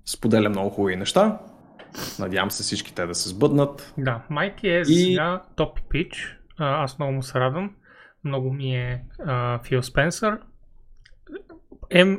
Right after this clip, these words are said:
Speaker 2: играе
Speaker 1: Ами
Speaker 2: игрите активно и то на стрим. А,
Speaker 1: <laughs>
Speaker 2: М е long time gamer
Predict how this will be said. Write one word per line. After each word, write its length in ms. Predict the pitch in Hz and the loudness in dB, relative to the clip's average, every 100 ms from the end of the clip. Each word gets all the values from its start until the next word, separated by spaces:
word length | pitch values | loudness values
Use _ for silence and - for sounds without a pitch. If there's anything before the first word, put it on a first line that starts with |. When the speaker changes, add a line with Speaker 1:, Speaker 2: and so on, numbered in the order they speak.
| - | 0
Speaker 2:
играе 340 | 139 139 139 | 2 6 8
Speaker 1:
Ами 120 | 151 123 | 10 8
Speaker 2:
игрите 540 | 123 131 131 160 180 | 6 4 6 4 2
активно 720 | 156 - - 131 147 165 - - _ - | -4 -6 0 0 0 -6 -6 -20 _ -6
и 120 | 135 | -4
то 120 | 131 135 | 0 2
на 120 | 131 | 0
стрим. 420 | - 127 127 175 - - - - - - - | -2 -2 -2 -4 -10 -20 -12 -12 -10 -8 -2
А, 80 | |
Speaker 1:
<laughs> 640 | 127 127 123 120 127 - - | 0 2 0 -2 -4 -4 0
Speaker 2:
М 260 | 123 156 202 | 0 0 0
е 60 | 160 | -2
long 420 | 139 131 139 147 | 4 4 4 2
time 280 | - 127 127 | 0 2 2
gamer 380 | 123 120 139 | -2 -2 -4